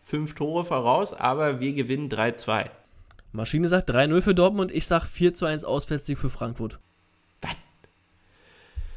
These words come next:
Speaker 2: Wir sprechen uns. Wir
Speaker 1: Breche
Speaker 2: sprechen.
Speaker 1: gleich die Leitung ab. So, äh, <laughs> Wolfsburg spielt gegen Köln und da gibt's ein schönes fünf null.
Speaker 2: Drei eins sagt die Maschine,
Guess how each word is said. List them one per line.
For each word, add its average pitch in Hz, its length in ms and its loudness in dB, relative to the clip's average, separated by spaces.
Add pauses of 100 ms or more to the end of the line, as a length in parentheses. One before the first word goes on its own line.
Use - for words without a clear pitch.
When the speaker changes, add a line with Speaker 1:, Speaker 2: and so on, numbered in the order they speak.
(880)
Speaker 2:
Wir 185 200 6
sprechen 214 400 2
uns. 131 320 0
Wir 156 80 -2
Speaker 1:
Breche 131 220 4
Speaker 2:
sprechen. 117 140 2
Speaker 1:
gleich 101 200 4
die 110 80 -4
Leitung 101 340 0
ab. - 160 -10 (120)
So, 131 400 6
äh, 123 480 8 (180)
<laughs> - 160 -20
Wolfsburg 185 640 2
spielt 147 340 -4
gegen 139 220 2
Köln 143 420 4
und 117 140 -4
da 110 100 -4
gibt's 113 240 -8
ein 120 100 -2
schönes 127 380 -2
fünf - 340 -6
null. 98 220 -2 (800)
Speaker 2:
Drei 139 280 6
eins 170 180 2
sagt 196 160 0
die 185 60 2
Maschine, 214 640 2